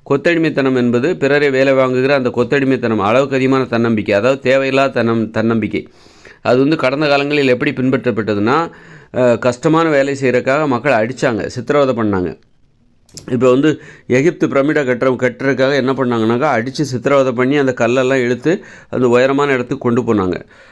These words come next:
ஆ, அப்படி சித்திரவதை பண்ணி தான் ஒரு ஒரு வேலையை செஞ்சாங்க. இந்த அமெரிக்கா, அமெரிக்கா வந்து, ஆ, வெளிநாட்டுக்கார கைப்பற்றி, ஆ, அப்புறம் ச-, த-, ரயில்வே தண்டவாளம்லாம் போட்டப்ப ஆப்பிரிக்காவுல வந்து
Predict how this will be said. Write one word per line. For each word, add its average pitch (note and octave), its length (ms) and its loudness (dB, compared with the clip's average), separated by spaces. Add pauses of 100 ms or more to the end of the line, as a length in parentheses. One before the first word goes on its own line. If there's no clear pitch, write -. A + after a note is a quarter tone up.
(160)
ஆ, A2+ 220 2
அப்படி C#3+ 320 -2
சித்திரவதை C#3+ 480 0
பண்ணி B2 200 0
தான் C#3 180 0
ஒரு C3 200 2
ஒரு A#2+ 120 2
வேலையை B2+ 360 2
செஞ்சாங்க. G#2+ 460 0
இந்த A#2 180 2
அமெரிக்கா, B2 840 0
அமெரிக்கா B2 480 0
வந்து, B2 360 -2 (360)
ஆ, - 40 0 (400)
வெளிநாட்டுக்கார A#2+ 540 2
கைப்பற்றி, A#2+ 640 -4 (300)
ஆ, B2+ 160 2
அப்புறம் B2 300 0
ச-, A2 120 -2
த-, A#2 80 -2
ரயில்வே B2+ 420 0
தண்டவாளம்லாம் C3 680 0
போட்டப்ப B2 580 0
ஆப்பிரிக்காவுல C3+ 380 0
வந்து B2+ 360 0